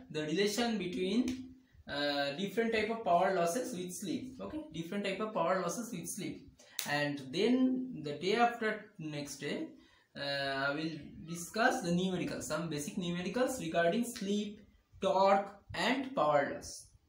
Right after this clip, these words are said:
Okay, okay, slip, torque and power loss, as well as the K V L equation also.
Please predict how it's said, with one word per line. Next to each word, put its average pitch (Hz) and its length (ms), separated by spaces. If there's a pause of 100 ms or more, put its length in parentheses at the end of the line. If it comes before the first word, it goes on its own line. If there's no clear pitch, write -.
(100)
Okay, 202 360 (640)
okay, 196 180
slip, 220 460
torque 226 340
and 220 160
power 151 340
loss, - 240 (140)
as 165 200
well 202 140
as 240 160
the 240 80
K 175 220
V 170 120
L 165 80
equation 139 480
also. - 240